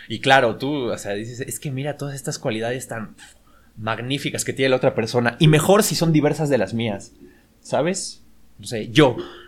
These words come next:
que soy, eh, rubio y muy blanco,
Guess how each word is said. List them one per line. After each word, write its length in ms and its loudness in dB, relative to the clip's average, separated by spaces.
que 100 -6
soy, 440 0
eh, 340 -18
rubio 500 2
y 80 -4
muy 180 0
blanco, 480 0